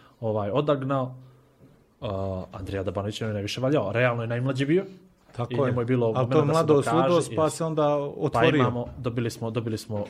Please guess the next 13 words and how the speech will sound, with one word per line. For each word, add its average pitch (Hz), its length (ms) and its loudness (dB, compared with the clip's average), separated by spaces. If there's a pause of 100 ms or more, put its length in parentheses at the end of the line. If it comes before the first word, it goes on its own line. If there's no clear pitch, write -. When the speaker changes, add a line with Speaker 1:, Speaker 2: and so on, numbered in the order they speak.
Speaker 1:
gostovanje 107 640 -4
u, - 120 -14
u, 98 260 -12
u, 104 260 -12 (320)
u, 123 80 -12
u 101 260 -12
seriju, 185 500 -2
jel? 123 140 -2 (440)
Speaker 2:
Da. 113 200 -4 (1000)
Speaker 1:
Dobili 92 220 -10
smo 101 360 -6 (680)
Speaker 2:
Otvoreni 117 440 0
mikrofon. 131 480 -4